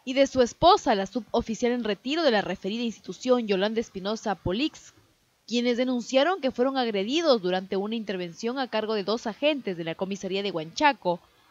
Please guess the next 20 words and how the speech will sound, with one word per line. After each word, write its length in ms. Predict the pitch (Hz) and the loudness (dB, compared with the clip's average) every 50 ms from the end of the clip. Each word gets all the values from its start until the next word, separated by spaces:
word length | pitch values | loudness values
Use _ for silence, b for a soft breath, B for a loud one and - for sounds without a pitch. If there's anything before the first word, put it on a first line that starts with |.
| b b b _ | b b b _
José 300 | - 294 277 - 339 330 | 0 0 2 4 4 4
González 500 | 320 302 285 - 311 294 285 294 294 - | 4 2 2 2 0 2 2 0 -2 -2
Carrera 600 | _ - 214 208 190 208 254 311 320 285 190 - - | _ -2 -2 0 2 4 4 4 6 4 2 2 -2
y 180 | - 190 208 220 | -4 0 2 2
Álvaro 420 | 233 247 247 220 226 220 208 202 | 2 2 2 2 2 2 2 0
Zabaleta 560 | - - 202 180 170 170 185 202 190 - 156 | -4 -4 -4 -4 -2 -2 -4 -4 -4 -6 -8
Paredes. 680 | 151 - - 247 262 226 175 151 160 156 151 - _ _ _ _ _ _ _ _ _ _ _ _ _ _ _ _ _ _ _ _ _ _ _ _ _ | -4 -2 0 2 2 2 0 -2 -6 -10 -12 -14 _ _ _ _ _ _ _ _ _ _ _ _ _ _ _ _ _ _ _ _ _ _ _ _ _
Era 180 | - 196 214 226 | -2 -2 0 0
sábado 440 | - - 254 233 226 254 247 240 226 | 0 0 2 4 4 6 6 6 8
por 200 | - 254 262 254 | 8 8 8 8
la 120 | 247 226 | 6 4
noche 360 | 220 226 247 294 320 - 370 | 4 6 4 4 4 4 2
y 60 | 349 | 2
la 100 | 277 226 | 4 2
camioneta 560 | - - 262 262 262 254 240 262 269 240 285 269 | 2 2 0 0 2 0 0 0 0 2 2 2
de 80 | 254 | 4
los 200 | 226 220 214 - - | 2 2 0 0 -2
ex 240 | 240 277 - - - | -2 -2 -2 -4 -6
agentes 440 | 240 214 - 247 254 - 233 214 - | -6 -4 -4 -4 -4 -4 -6 -6 -6
policiales 760 | - 202 202 202 196 - 320 320 302 277 247 247 247 - | -4 -6 -4 -6 -4 0 2 2 2 2 2 0 0 -2